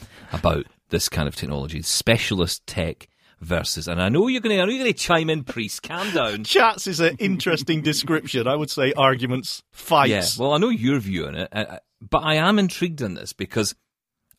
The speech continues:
Speaker 1: so I've decided to go for Kurzweil one thousand software, which is the scanning software,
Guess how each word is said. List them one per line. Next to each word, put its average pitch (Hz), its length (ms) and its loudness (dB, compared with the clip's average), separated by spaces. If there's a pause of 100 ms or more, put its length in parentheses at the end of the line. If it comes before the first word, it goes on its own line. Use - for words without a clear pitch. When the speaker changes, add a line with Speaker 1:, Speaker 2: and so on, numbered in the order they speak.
Speaker 1:
so - 160 2
I've 196 160 4
decided 135 420 0
to - 80 -12
go 104 200 0
for 95 380 2
Kurzweil 92 720 0
one 85 180 0
thousand 82 520 0
software, 71 440 -2
which - 140 -8
is - 40 -8
the 76 100 -8
scanning 92 460 2
software, 62 540 -2